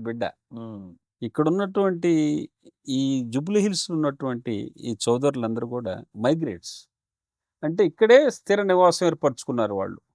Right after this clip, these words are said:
Speaker 2: ఓకే.
Speaker 1: కాబట్టి వాళ్ళ ఇల్లు ఎక్కడంటే ఇక్కడే. ఎందుకంటే ఎక్కడ మనం అయితే జీవిస్తామో అక్కడే. ఎక్కడ జీవించిన దగ్గర,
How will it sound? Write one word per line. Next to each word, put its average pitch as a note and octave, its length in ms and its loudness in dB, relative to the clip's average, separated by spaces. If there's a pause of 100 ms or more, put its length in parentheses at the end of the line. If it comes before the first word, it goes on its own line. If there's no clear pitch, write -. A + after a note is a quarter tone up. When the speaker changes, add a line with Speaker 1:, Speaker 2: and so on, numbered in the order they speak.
Speaker 2:
ఓకే. F#2+ 280 -14 (280)
Speaker 1:
కాబట్టి A#3 440 4 (220)
వాళ్ళ F3+ 300 10
ఇల్లు A3+ 280 4 (100)
ఎక్కడంటే G#3+ 480 6
ఇక్కడే. G#3 360 6
ఎందుకంటే F#3 420 0
ఎక్కడ D3+ 280 4
మనం G3 200 4
అయితే F3 220 2
జీవిస్తామో E3+ 600 -2
అక్కడే. - 300 -8 (1700)
ఎక్కడ E3+ 320 6 (560)
జీవించిన A3+ 480 4
దగ్గర, G3+ 280 6